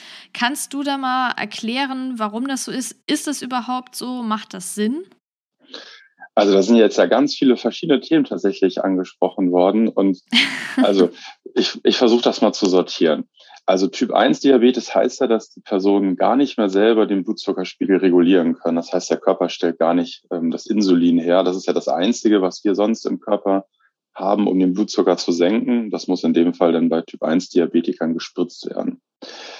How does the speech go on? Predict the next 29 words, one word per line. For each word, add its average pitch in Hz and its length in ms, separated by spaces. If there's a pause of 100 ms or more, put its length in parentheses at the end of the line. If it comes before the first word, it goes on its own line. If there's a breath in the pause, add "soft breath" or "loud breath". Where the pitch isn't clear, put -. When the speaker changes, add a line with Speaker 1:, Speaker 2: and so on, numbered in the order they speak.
(160 loud breath)
Speaker 2:
Denn 104 140
es 131 100
ist 120 160
so, 113 100
dass 107 220
wenn 95 100
wir 90 160
Alkohol 120 480
trinken, 131 720 (320 soft breath)
Alkohol 107 400
von 98 200
der 95 80
Leber 90 260
abgebaut 139 520
werden 131 220
muss, 131 220
weil 92 80
es - 80
ja - 80
erstmal - 260
letztlich - 320
ein - 80
Giftstoff 117 480
ist, - 240
den 113 120
wir 110 60
dem 107 200
Körper 104 340
zuführen. 104 720